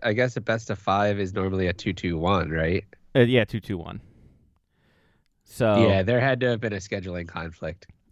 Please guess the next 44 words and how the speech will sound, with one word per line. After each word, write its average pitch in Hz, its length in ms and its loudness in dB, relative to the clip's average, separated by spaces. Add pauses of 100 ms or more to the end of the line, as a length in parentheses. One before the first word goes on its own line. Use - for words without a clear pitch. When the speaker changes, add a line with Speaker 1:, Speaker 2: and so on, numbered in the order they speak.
(140)
Speaker 2:
So - 100 -6
I'm, 107 220 -4
I'm 107 160 -6
trying 131 240 -4
to 135 80 -4
find 110 260 -8
Speaker 1:
Like, 110 140 2
there 127 120 2
was 113 100 0
Speaker 2:
out. 107 40 -16
Speaker 1:
probably, 131 320 -2
like, 113 220 -6
an 104 120 -8
indoor 104 380 -6
lacrosse 98 440 -6
game 80 260 -10
that 82 220 -10
day 78 200 -6
where 80 140 -6
they 85 100 -4
would 85 160 -6
play 85 220 -4
game 85 240 -4
five, 85 400 -2
and 85 160 -8
Calgary's 92 480 -4
like, 95 260 -2
"Yeah, 147 300 2
don't 170 180 2
worry 110 220 -4
about 107 260 -6
it. 107 140 -6
We're 131 140 -6
not 113 180 -8
gonna 95 140 -14
get 85 140 -14
that - 160 -12
far." 85 260 -10 (840)
Speaker 2:
Um, 123 840 4 (1800)
he 131 220 0
kinda 190 320 6
looks 185 220 4
that 165 200 6
way, 110 360 4